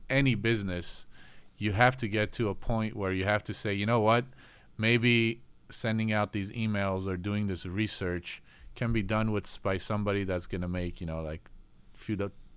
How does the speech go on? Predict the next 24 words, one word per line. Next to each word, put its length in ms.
thirteen, 320
fourteen 460
bucks, 260
fifteen 400
bucks 280
an 100
hour, 220
whatever." 320
I 100
don't 120
know, 80
whatever 320
the 80
going 320
rate 200
is. 120
I 80
have 140
no, 100
I'm 260
not 120
familiar 420
with 160
that. 180